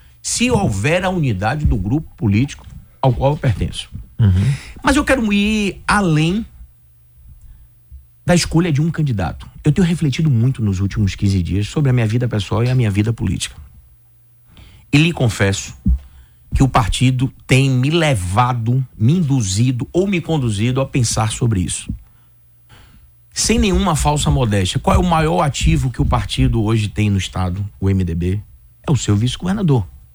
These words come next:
Speaker 1: Nós temos o deputado Mateus, que é deputado estadual, nós temos o deputado Rogério Andrade, sete vezes deputado estadual pela Bahia,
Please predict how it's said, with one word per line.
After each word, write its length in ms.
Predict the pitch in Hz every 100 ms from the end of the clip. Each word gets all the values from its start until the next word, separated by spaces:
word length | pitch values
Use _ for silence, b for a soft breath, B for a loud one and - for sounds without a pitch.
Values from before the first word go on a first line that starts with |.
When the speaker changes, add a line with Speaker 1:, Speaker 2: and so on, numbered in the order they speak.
| _
Speaker 1:
Nós 160 | 139 101
temos 480 | 107 104 95 87 - B B B
o 60 | 98
deputado 420 | 101 - 90 92
Mateus, 340 | 143 - 98
que 80 | -
é 40 |
deputado 280 | - - 104
estadual, 360 | - 160 147 131
nós 160 | 98
temos 220 | - 95 98
o 80 |
deputado 580 | 92 101 - 104 98 95 B B B
Rogério 380 | - 104 123 135
Andrade, 320 | 120 123 110
sete 340 | - 139 127
vezes 220 | 98 104 95
deputado 320 | 92 - 92
estadual 260 | - 92
pela 180 | - 165
Bahia, 320 | 160 120 107